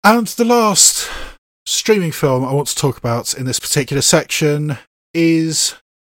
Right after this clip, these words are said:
the Amazon Prime Video, The Mad Women's Ball, or La Bal des Folles, which is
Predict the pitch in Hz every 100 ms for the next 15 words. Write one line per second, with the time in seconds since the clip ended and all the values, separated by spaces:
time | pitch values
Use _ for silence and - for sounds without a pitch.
0 | _ 165 165 165 165 - 196 208 202 202
1 | 185 - - 226 202 139 113 104 - 117
2 | 127 123 127 127 123 123 123 _ _ _
3 | _ _ _ _ 151 143 139 135 135 127
4 | 123 127 117 113 113 - - _ 175 175
5 | 139 104 87 - _ _ _ _ _ -
6 | 117 113 120 127 - 135 127 120 104 113
7 | - - 165 170 175 180 _ _ _ _
8 | _ _ - 175 - 180 180 175 -